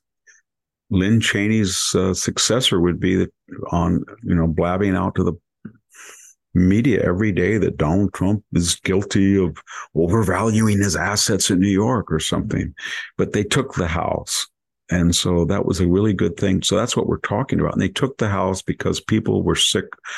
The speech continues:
of the Biden corruption, the border, the crime. And so when you can show these people each day that a Fauci lied to the American people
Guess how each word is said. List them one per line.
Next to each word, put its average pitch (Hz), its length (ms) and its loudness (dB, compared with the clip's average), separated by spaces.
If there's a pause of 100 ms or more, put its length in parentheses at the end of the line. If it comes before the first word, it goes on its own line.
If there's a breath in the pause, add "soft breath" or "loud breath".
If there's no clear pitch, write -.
(260 loud breath)
of 87 160 0
the 87 80 2
Biden 85 440 0
corruption, 87 540 0
the 82 100 2
border, 82 380 2
the - 80 -2
crime. - 540 -4 (560 loud breath)
And 87 160 2
so 98 180 2
when 92 180 4
you 107 200 4
can 95 200 2 (240)
show 113 440 2
these 95 260 2
people 110 520 0
each - 360 0 (300)
day 104 560 0 (840 loud breath)
that 87 140 0
a - 20 0
Fauci 98 800 0 (340)
lied 95 380 2
to 95 80 2
the 85 140 0
American 85 520 0
people - 500 -2